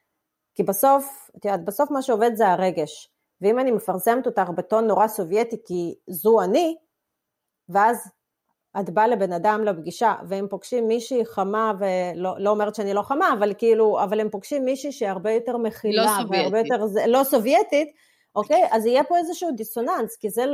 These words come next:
Speaker 1: זה לא מה שהם ציפו לקבל. אז אני כן חושבת שהיכרות עם ברנד, אה, כן, אה, מאוד, מאוד משמע-, אה, מאוד, מאוד חשובה. אני גם יותר, אגיד יותר מזה, לרוב אני גם רוכשת את המוצרים של הלקוחות שלי.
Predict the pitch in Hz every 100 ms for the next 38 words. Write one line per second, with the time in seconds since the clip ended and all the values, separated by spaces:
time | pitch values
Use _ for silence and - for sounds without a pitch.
0 | - 190 175 240 277 269 254 247 254 262
1 | 220 - 190 214 226 220 208 196 180 185
2 | 196 190 165 175 180 233 262 254 226 247
3 | 185 160 190 185 233 226 180 180 202 233
4 | 311 - _ _ _ _ - 180 170 170
5 | 165 165 165 - 233 220 233 233 220 175
6 | 190 190 - 202 226 190 185 180 180 -
7 | 175 165 185 175 170 185 214 220 196 175
8 | - 170 226 359 - _ _ _ _ -
9 | 196 208 208 196 233 233 - 185 190 226
10 | 220 214 240 294 294 302 262 - _ _
11 | _ _ _ - 196 185 175 233 302 359
12 | 359 - 190 208 202 208 175 240 254 294
13 | 240 196 175 180 208 220 214 170 147 -
14 | 170 - 165